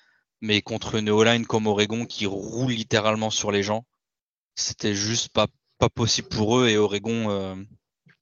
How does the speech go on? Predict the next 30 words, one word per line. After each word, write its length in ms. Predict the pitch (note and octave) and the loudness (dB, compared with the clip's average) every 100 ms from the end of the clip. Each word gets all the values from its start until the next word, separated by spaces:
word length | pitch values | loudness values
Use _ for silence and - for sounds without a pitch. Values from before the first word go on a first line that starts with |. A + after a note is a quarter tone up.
| _ _ - | _ _ -12
ils 160 | B2+ | -10
courent 260 | - C3 C3+ | -2 0 -2
pour 220 | - A2 | -4 -10
deux 300 | A2 A2 B2 | -10 -4 -4
cents, 400 | A#2 - - C3+ C3 _ _ | -4 -6 -4 -4 -6 _ _
quatre, 180 | A#2 - - | -12 -10 -8
euh, 120 | A2 | -4
pardon, 280 | A#2 G#2 F#2+ | -4 -4 -6
deux 160 | A#2 | -6
cent 140 | A#2+ D3 | -4 -4
soixante-deux 540 | - A#2+ A#2+ G#2+ A2 | -4 -4 -4 -2 0
yards. 280 | A2+ B2+ C#3 - - - - - _ | 2 2 -2 -10 -18 -16 -16 -20 _
Bucky 320 | A2 A#2 - | -2 -2 2
Irving 280 | A#2+ A2 B2+ | 2 2 -2
qui 120 | A#2+ | -4
passe 240 | G#2 A2 A2 | -2 -2 -2
les 80 | G#2+ | -4
cent 180 | - | -2
yards 160 | A2+ A#2 | -2 -2
pour 100 | - | -2
la 80 | G#2 | -4
première 220 | - A2 | -2 -4
fois 140 | - | -4
de 40 | G#2+ | -4
l'année, 220 | G#2+ G#2+ | -4 -4
il 60 | G#2 | -6
met 100 | G2+ | -4
cent 220 | - A2 | -4 -4
sept 260 | - G#2 | -6 -4
yards. 240 | - A#2 | 0 0